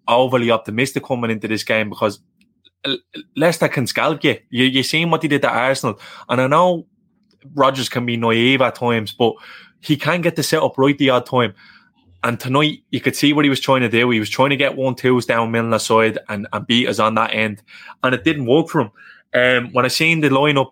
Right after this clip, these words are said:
I thought to myself, Look, Gini be grand. Keita is coming back, hasn't played football for us in a while.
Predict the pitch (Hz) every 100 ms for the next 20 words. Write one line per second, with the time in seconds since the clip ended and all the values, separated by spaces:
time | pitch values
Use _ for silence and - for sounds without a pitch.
0 | - 123 - 135 127 127 113 - 123 110
1 | - _ _ - - - - - 90 90
2 | 127 127 - 139 147 139 117 117 120 135
3 | 131 - - - 131 143 143 135 - 123
4 | - 131 127 117 120 - - 123 123 117
5 | 123 120 - 123 127 117 110 - _ -
6 | 107 123 143 - - - 113 104 107 113
7 | 110